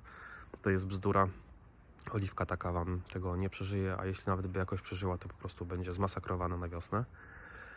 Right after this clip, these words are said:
E, więc tego nie róbcie, ale jeśli macie, em, jakąś właśnie piwnicę z oknem i w tej piwnicy jest, powiedzmy, tam dziesięć stopni, do dziesięciu stopni.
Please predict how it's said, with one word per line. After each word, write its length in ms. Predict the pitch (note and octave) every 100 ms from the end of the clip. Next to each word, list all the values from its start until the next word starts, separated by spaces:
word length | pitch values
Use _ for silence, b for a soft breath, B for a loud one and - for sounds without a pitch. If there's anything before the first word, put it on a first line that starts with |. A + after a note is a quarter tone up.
| B B B -
E, 200 | G2 G2
więc 200 | G2 G2
tego 200 | - G#2
nie 120 | F#2+
róbcie, 360 | F#2 F2 - F2+
ale 240 | G2+ F#2+ F2 B B -
jeśli 340 | A2 - G#2
macie, 460 | G2 G2 - F#2+ F#2+ F#2+ B
em, 560 | F#2+ F#2 F#2 F2+ F#2 F#2 B B - F#2+
jakąś 380 | F#2 F#2+ F#2+ -
właśnie 300 | G2 - F#2
piwnicę 380 | F#2+ G#2 -
z 80 | G2
oknem 420 | G2 G2+ F#2 E2+ - - -
i 40 |
w 20 |
tej 140 | - F#2+
piwnicy 380 | G2 G2+ G2+ F#2+
jest, 120 | -
powiedzmy, 340 | F#2+ F#2+ G2
tam 200 | F#2+ F#2
dziesięć 420 | F#2 G2 F#2+ F#2+
stopni, 380 | - F#2+ - E2+ - -
do 80 | F#2+
dziesięciu 360 | G2 - F#2 -
stopni. 360 | F#2 F2 -